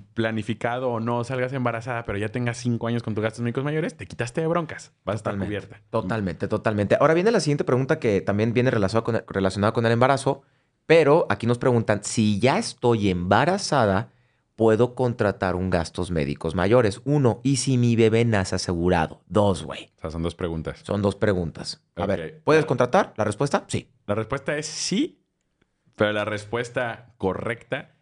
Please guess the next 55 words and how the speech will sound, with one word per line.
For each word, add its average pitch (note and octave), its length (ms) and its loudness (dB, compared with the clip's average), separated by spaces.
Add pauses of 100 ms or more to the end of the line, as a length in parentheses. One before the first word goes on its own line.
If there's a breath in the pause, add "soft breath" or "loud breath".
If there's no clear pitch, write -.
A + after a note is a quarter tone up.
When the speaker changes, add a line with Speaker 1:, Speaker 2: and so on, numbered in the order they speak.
Speaker 1:
es F#2+ 320 -8
sí, - 480 -4 (180)
puedes A#2 160 -2
contratar, G#2+ 380 -6
pero G2+ 120 -4
tu G2 140 -6
bebé F#2+ 420 -4 (220)
no G#2+ 320 0
va C3+ 80 -4
a - 20 -4
estar A#2 220 -10
cubierto G#2 460 -4
ni G2+ 100 0
nada F#2+ 320 0
relacionado F2+ 460 -4
con F2 100 -4
el D2+ 80 -6
embarazo. - 320 -10 (280)
Speaker 2:
Totalmente, F2+ 560 -6 (120)
¿sale? G2 280 2
O G#2+ 40 4
sea, F2+ 160 -2
no A2 180 6
vas A2+ 180 6
a A2+ 80 -2
tener G2 180 2
el F#2+ 100 4
apoyo F2 340 0
por E2+ 120 -6
maternidad F#2+ 540 2 (760 soft breath)
y B2+ 140 4
cualquier C#3+ 500 2
complicación G2+ 800 0
que D#2 140 -6
sufras D3 560 0
no G#2 280 4
va G2 100 2
a F#2 40 -2
ser F2 200 -6
cubierta. - 500 -8 (200)
Speaker 1:
Exactamente. - 560 -6
Entonces, G2 420 -4
a G#2 60 -4
lo G#2+ 120 -2
que A2 80 -6
vamos A2+ 260 -6
es, F2 140 -10
no G#2 140 0
se B2 100 -6
te A2 100 -6
va G2+ 60 -2
a G#2 60 -4
negar G#2 240 -2
la G2+ 160 -6
póliza. F#2+ 400 -6